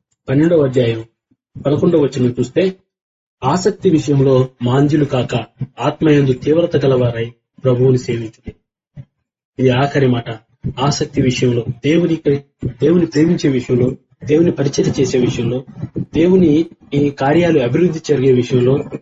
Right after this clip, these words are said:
మనం ఆసక్తి విషయంలో, అట్టి ఆసక్తి, అటువంటి విషయంలో మాంద్యులము కాక, అలిసిపోక,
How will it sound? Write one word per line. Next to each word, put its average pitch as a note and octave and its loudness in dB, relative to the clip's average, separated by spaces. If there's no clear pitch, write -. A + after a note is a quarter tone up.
మనం B2+ 2
ఆసక్తి D3 -4
విషయంలో, B2+ -2
అట్టి - -4
ఆసక్తి, - -4
అటువంటి E3 0
విషయంలో B2+ 0
మాంద్యులము D#3+ 2
కాక, - -10
అలిసిపోక, F3 0